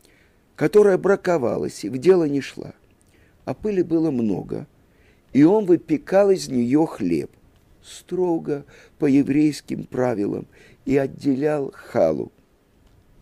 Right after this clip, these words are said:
часть от теста. Этот хлеб и раздавал рав Ицкак людям.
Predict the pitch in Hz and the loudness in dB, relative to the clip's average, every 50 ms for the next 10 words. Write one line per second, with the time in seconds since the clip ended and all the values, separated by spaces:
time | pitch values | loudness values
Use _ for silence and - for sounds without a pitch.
0 | _ - - _ _ _ _ _ _ _ _ _ - - 185 170 156 143 - - | _ -20 -20 _ _ _ _ _ _ _ _ _ -8 -4 -2 -2 -2 -4 -8 -14
1 | - - - 113 - _ - - - - - - - _ _ _ _ _ _ _ | -16 -10 -10 -10 -10 _ -10 -8 -8 -8 -10 -12 -20 _ _ _ _ _ _ _
2 | _ _ _ _ - - _ _ _ _ _ _ _ _ _ - 151 170 - - | _ _ _ _ -20 -20 _ _ _ _ _ _ _ _ _ -4 -4 -4 -4 -6
3 | 139 131 - - - 139 131 147 160 156 143 - - _ _ - - _ - - | -10 -10 -10 -12 -8 -6 -2 0 0 0 -2 -4 -8 _ _ -20 -20 _ -6 -4
4 | 135 135 127 120 - - - 123 123 127 143 156 156 147 123 113 113 - - - | -2 -2 -2 -4 -8 -8 -8 -8 -8 -6 -6 -6 -6 -6 -6 -8 -10 -10 -12 -12
5 | - - 143 - - - - - 120 113 - - _ _ _ _ _ - - - | -8 -8 -8 -8 -8 -10 -8 -8 -8 -8 -10 -18 _ _ _ _ _ -12 -6 -6
6 | 90 92 - - - | -6 -6 -6 -10 -16